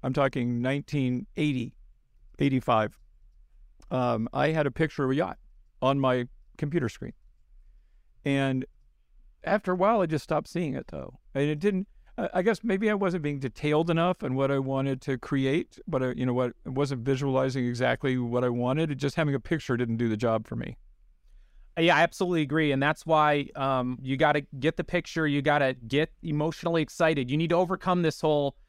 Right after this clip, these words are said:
Speaker 2: status quo bias. "I don't wanna take action. It, it's a pain in the neck." And then you need to set up an account and then automatically start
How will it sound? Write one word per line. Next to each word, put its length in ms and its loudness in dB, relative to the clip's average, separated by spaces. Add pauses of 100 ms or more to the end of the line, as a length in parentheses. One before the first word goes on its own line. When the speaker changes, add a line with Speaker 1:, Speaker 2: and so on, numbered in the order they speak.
(140)
Speaker 2:
status 380 0
quo 220 0
bias. 380 2
"I 80 -4
don't 100 2
wanna 120 2
take 220 -2
action. 480 2
It, 160 -4
it's 160 -4
a 60 -2
pain 240 -2
in 80 0
the 60 0
neck." 340 -2 (720)
And 120 0
then 160 4
you 120 0
need 240 -2
to 100 -6
set 260 0
up 120 0
an 60 2
account 420 0
and 100 0
then 140 0
automatically 760 0
start 360 -2